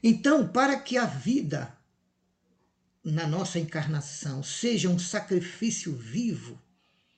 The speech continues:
em contínua oferenda perpétua a Deus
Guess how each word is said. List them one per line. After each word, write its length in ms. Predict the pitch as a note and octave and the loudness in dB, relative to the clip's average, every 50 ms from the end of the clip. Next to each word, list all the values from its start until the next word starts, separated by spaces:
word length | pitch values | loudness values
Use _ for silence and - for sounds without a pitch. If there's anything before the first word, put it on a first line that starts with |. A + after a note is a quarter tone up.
| _ _ _ _ _ _ _ _ _ _ _ - | _ _ _ _ _ _ _ _ _ _ _ -4
em 420 | G#3+ G3 F#3+ F3+ E3 C#3+ - - - - _ _ | 0 2 4 4 4 2 0 -6 -12 -20 _ _
contínua 1040 | - F3 E3 D3 - - - - - G#3+ A#3+ A#3 A3 G#3+ G3 F#3+ F#3+ F#3+ - - - - | -2 0 0 0 -2 -2 -2 0 0 2 2 2 2 2 0 0 -2 -4 -6 -10 -12 -12
oferenda 840 | F#3+ F3+ - - - D#3+ D#3 D3+ D#3+ F3+ F#3+ F3+ D#3 C#3 B2 B2+ - | -10 -10 -10 -8 -4 -2 0 2 4 4 4 4 2 0 0 -2 -6
perpétua 1120 | - - - D#3+ D#3 D3 C#3 - - - - C#2+ D2 D2 - - - - - - - - _ _ _ | -8 -8 -6 -4 -4 -4 -6 -8 -12 -10 -6 -4 -4 -4 -4 -6 -10 -12 -12 -12 -12 -16 _ _ _
a 120 | - F3+ D#3 | -8 -6 -6
Deus 840 | B2 A#2 B2+ A#2+ A#2+ A#2+ C3+ F3 G3+ - - - - - - - | -6 -6 -6 -6 -4 -4 -6 -6 -8 -10 -12 -14 -14 -16 -18 -20